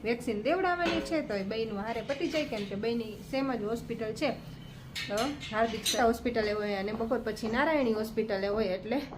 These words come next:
વિયાનને બતાવવાનું છે, નક્ષિતને વેક્સિન દેવડાવવાની છે. તો નક્ષિતની વેક્સિન દેવડાવાઈ જાય એટલે બપોર પછી આપણે નારાયણી હોસ્પિટલે જઈને જશું એટલે બેયને કામ પતી જાય. અને પ્રકાશને એલ એલ બીની એક્ઝામ ચાલુ છે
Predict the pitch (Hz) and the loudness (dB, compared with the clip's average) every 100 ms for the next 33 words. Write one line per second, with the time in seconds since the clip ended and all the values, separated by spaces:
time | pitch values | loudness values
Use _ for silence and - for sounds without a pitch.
0 | - - 202 254 269 240 214 302 311 240 | -12 -10 2 4 4 4 4 4 6 4
1 | 202 - 196 202 240 233 214 202 277 285 | 2 -2 -2 -2 0 0 0 2 2 2
2 | 294 208 208 190 185 185 196 220 185 196 | 2 2 4 4 4 0 -2 -4 -4 -2
3 | 233 254 240 226 202 202 240 247 220 254 | -2 -2 -4 -2 -2 0 0 0 2 4
4 | 320 302 220 196 208 190 190 185 220 214 | 4 4 2 2 0 0 -2 -2 -2 -2
5 | - 202 214 190 240 285 - - - 240 | -2 -4 -2 -2 -2 -4 -10 -10 0 2
6 | 262 247 226 208 247 - 226 202 185 208 | 4 4 2 2 0 -2 -2 -2 -2 0
7 | 254 311 311 311 277 214 190 214 226 214 | 2 4 4 4 2 0 0 0 0 0
8 | 285 - - - - - 233 220 247 262 | -2 -6 -18 -20 -12 -2 0 2 -2 0
9 | 320 320 320 330 190 190 254 269 - - | 0 4 2 2 -4 -2 -2 -4 -10 -4
10 | 247 240 208 208 202 233 214 202 202 214 | -2 0 -2 -2 0 0 0 -2 -2 -2
11 | 214 226 214 240 220 220 262 | -2 -2 -2 -2 0 0 0